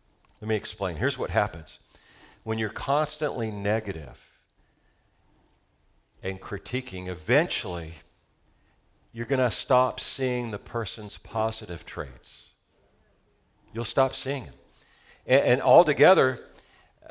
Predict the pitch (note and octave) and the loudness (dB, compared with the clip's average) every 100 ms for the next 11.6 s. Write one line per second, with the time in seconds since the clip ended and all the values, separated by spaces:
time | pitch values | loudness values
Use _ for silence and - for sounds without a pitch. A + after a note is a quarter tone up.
0 | D#2+ F2+ - - C3 B2+ D3+ - C#3 - | -20 -20 -14 0 0 2 -2 -4 -4 -4
1 | - D3+ F3+ A#2+ C3+ B2 - C#3+ C#3+ - | 0 0 -2 -4 -4 -4 -2 -2 -2 -2
2 | C3+ C#3 C3+ D#3 E3 G#2+ F#2 D#2+ D#2 C2+ | 0 4 4 4 2 -2 -2 -4 -6 -8
3 | C#2 - _ _ _ _ - D#3 E3+ C3 | -14 -20 _ _ _ _ -4 0 0 6
4 | F3+ G3+ C#3 D#3+ D3 D#3 D#3 C3+ B2 F#2 | 6 6 4 4 6 6 6 4 4 0
5 | G#2 B2+ E3 A2+ A#2+ - - - A#2+ B2 | 0 2 2 0 -2 -6 -12 0 4 4
6 | G#2+ B2+ C#3 C#3 C#3 B2 - - _ - | 2 4 4 4 -2 -8 -16 -20 _ 0
7 | C#3+ - - D#3+ E3 - - G2 G2 D2+ | 0 2 4 4 4 -6 -6 -4 -4 -6
8 | B1+ _ _ _ _ _ _ _ _ _ | -12 _ _ _ _ _ _ _ _ _
9 | _ _ _ _ _ _ _ _ _ _ | _ _ _ _ _ _ _ _ _ _
10 | _ _ _ - C3+ C3+ C3 C#3+ F3+ F3+ | _ _ _ -2 0 2 2 4 2 2
11 | C3 A2 A2+ C3+ D#2+ | -4 -4 -2 0 0